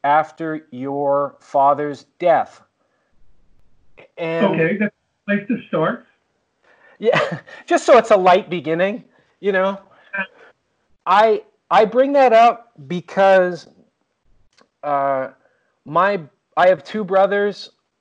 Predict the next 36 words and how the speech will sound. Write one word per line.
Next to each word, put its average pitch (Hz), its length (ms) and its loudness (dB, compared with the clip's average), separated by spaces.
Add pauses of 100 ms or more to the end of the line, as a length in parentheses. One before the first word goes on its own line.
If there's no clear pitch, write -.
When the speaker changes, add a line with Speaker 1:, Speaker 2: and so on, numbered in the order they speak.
Speaker 1:
Both 180 260 0
of 196 100 -4
them 185 180 -2
are 165 80 -4
half 160 360 -8
brothers, 190 600 -4 (180)
and 147 200 -8
they 165 300 -2
have 160 200 -8
just 160 260 -10
gone 160 220 -6
up 165 340 -4
to 156 120 -10
visit 147 440 -8
my 135 220 -6
eldest 156 420 -2
brother 147 360 -2
Attila's 143 840 -4 (500)
biological 151 720 2
father, 139 540 -2
who's 123 240 -14
now 139 180 -4
been 131 180 -10
diagnosed 131 600 -4
with 123 160 -14
cancer 139 440 -8
throughout 151 420 0
his 156 120 -8
body. 131 680 -2 (460)
They've 135 260 -10
sought 147 540 0
to 151 120 -6
have, 131 640 -4
uh, 123 400 -6 (540)
a 127 100 -8
doctor 143 760 -2